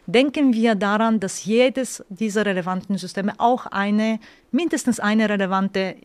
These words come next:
internationale Organisation hat, die auch natürlich agiert. Also jetzt zum Beispiel, du hast Pandemie genannt, also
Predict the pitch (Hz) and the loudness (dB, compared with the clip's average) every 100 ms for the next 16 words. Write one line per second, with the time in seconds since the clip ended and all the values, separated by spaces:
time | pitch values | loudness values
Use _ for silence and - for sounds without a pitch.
0 | - 202 208 185 - 180 170 160 165 151 | -6 -4 -2 -4 -6 -6 -6 -6 -8 -10
1 | 156 - 160 143 165 - _ _ _ _ | -12 -10 -10 -12 -16 -18 _ _ _ _
2 | _ _ _ _ 175 220 180 196 - 196 | _ _ _ _ -2 -2 0 0 0 -4
3 | 196 185 185 - - - 180 165 165 151 | -2 -2 -4 -6 -12 -4 -4 -2 -4 -4
4 | - - - _ _ - 175 202 226 247 | -18 -20 -20 _ _ -4 -2 2 2 2
5 | 226 214 214 190 196 196 190 - 180 170 | 0 -2 -2 -4 -6 -4 -6 -6 -6 -4
6 | 170 226 254 240 233 220 - - _ _ | -2 0 2 4 2 0 -8 -20 _ _
7 | - 160 185 165 | -6 -4 -2 -4